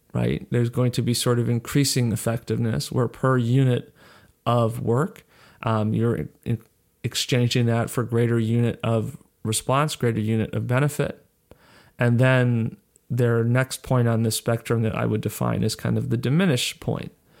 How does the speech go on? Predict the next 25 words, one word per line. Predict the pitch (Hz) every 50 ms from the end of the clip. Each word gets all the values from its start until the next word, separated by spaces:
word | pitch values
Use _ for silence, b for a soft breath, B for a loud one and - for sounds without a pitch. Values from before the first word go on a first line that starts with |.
| B B B B B B
And | - 117
I | 107
would | 104 101 104
say | - - 117
this | 113 113 131 127 117
is | 127 117
the | 117 113
point | - - - 123 120 117 113
at | - 101 - 113
which, | 120 117 110 - - - B B B B B B B B B B B B B
when | - - 123 123 123 117 117
you | 117 120
continue | - - 123 110 - - 123 123 120 120 113
to | - - - - -
add | 117 120 120 120 120 117 113 113 113 113 - b b b b b
additional | 113 113 113 - 127 117 - - 117 113 113 113 110 117 113 - _ _
sort | - - - 117 117
of | 110 110
units | 113 117 120 117 113 - - -
of | - 113 110 113 123
work, | 139 165 170 160 165 - - _ _ _ _ _ _ -
you | 123 120
see | 110 - - 123 123 120 117 113 113 107 - _ - - _ _ _ _ _ _ -
a | 120 113 113 113
smaller | 110 - - - - 127 127 127 131 131 131 131 120 110 101 107 113 -